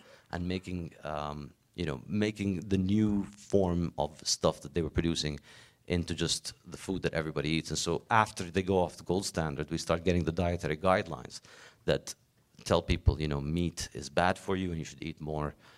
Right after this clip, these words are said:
um, uh, plant sources of protein and plant fats and so on. And so,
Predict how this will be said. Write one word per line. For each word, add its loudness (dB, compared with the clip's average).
um, -6
uh, -12
plant 4
sources -2
of -10
protein -2
and -6
plant 2
fats 2
and -8
so 0
on. 0
And 2
so, 8